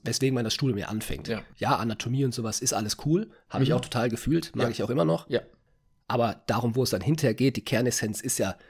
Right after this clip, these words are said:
Speaker 1: die Klinik. Da kommt man ja dann hin, das ist ja dann das große Ziel, das ist die Riesenbelohnung,
Speaker 2: Ja.
Speaker 1: ja, am Ende des langen Tunnels.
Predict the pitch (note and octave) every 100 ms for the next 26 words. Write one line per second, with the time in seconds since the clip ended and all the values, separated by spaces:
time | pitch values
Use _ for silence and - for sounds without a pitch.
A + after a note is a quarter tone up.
0 | _ _ - - - C#3+ G#2 - _ -
1 | _ _ - C#3 - - _ _ - -
2 | - C#3 A2+ G2 F#2+ G2 A#2 F2 F#2+ A#2+
3 | G#2 A2 G#2 G#2 - G#2 C#3 A2 - -
4 | - - G#2+ C#3+ E3+ C#3 A2+ G#2+ C3+ F#3+
5 | - - A#2+ - A2+ A#2+ A2 - C3+ C#3
6 | B2+ - - - _ _ _ _ _ A2+
7 | G#2 G#2 A#2 E2 -